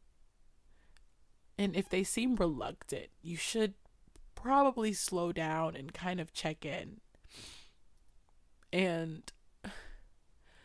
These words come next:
again, I don't even know if I'm going to upload this episode 'cause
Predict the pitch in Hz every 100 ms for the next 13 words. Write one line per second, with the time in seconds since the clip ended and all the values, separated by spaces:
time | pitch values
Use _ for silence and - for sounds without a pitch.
0 | - - - _ _ - 226 202 196 -
1 | 226 240 208 170 165 175 170 165 165 170
2 | - 180 160 - - - - _ - -
3 | 180 175 160 151 151 - 175 - _ -
4 | - - - 202 - 220 220 220 - 208
5 | 208 214 214 202 196 190 190 - 180 156
6 | 151 -